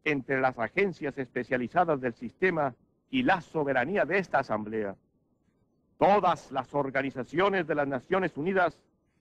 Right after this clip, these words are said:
han sido creadas por nuestra decisión soberana Todas poseen un marco jurídico que las regula y son respetables. La justificación de estos órganos internacionales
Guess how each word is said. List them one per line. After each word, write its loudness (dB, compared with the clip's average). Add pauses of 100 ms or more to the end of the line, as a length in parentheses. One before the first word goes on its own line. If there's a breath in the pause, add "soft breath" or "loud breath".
(140)
han 0
sido -4
creadas 0
por -2
nuestra -4
decisión -2
soberana 2 (840)
Todas 4
poseen -2
un 2
marco 0
jurídico -2
que 0
las 2
regula 0 (320)
y -6
son 2
respetables. 0 (960)
La 0
justificación -2
de 0
estos -6
órganos 0
internacionales -2